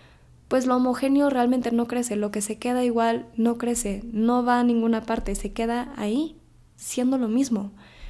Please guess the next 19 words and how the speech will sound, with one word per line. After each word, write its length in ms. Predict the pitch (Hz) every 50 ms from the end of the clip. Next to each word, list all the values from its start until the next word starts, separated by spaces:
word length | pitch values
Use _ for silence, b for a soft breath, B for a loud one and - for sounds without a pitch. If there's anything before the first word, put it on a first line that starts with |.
| B B B B B B - - _ _ -
Entonces 680 | - 214 208 - 233 226 220 226 226 226 220 220 - -
creo 220 | - 220 226 220
que 80 | 220 233
esta 260 | 233 233 - 226 233
tolerancia 760 | - 208 202 196 196 202 214 214 208 - 214 208 208 220 233 - -
a 100 | - 214
la 120 | 208 196
diferencia, 800 | 196 190 185 - - 214 214 220 226 226 226 - 220 220 233 302 - - b b b b b b b b b b b b _ -
a 460 | - 214 208 202 202 202 202 220 226 214 -
las 200 | - 214 208 196
diferentes 520 | 208 202 196 - 214 214 214 208 233 226 -
posibilidades 960 | - 220 208 - - 208 208 202 208 208 208 208 208 214 214 214 214 - - -
de 140 | 214 208
percibir 680 | 202 208 202 202 - - 214 196 214 214 220 220 220 220 - - _ _ _ _ _
un 260 | - 214 214 220 220
mismo 320 | 214 214 214 214 214 202
evento 680 | 202 196 196 196 202 208 202 208 220 220 233 269 277 B B B B B B B B B B B _ _ _ _ _ _ _ _ _ _ _ _ _ _ _ _ - -
o 580 | 208 220 208 202 196 196 190 190 190 190 190 185 180 B B B B B B B _ _ _ _ _ _ _ _ _ _ _ _ _ _ _ _ _ _ _ _ _ _ - -
lo, 760 | 190 208 202 190 190 190 190 180 180 180 175 - - -